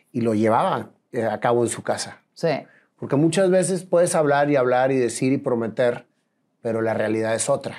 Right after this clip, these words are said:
Speaker 2: Sí.
Speaker 1: ¿No? Por eso me encanta, me encanta escuchar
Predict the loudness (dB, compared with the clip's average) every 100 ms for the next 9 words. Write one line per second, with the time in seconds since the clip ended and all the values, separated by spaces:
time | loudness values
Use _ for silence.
0 | -18 _ _ _ _ -10 -10 -14 _ _
1 | _ _ -20 -20 -20 _ _ _ -6 -2
2 | 0 0 0 0 -2 -4 -10 -8 -6 -2
3 | -2 -2 -6 -6 -2 -2 -2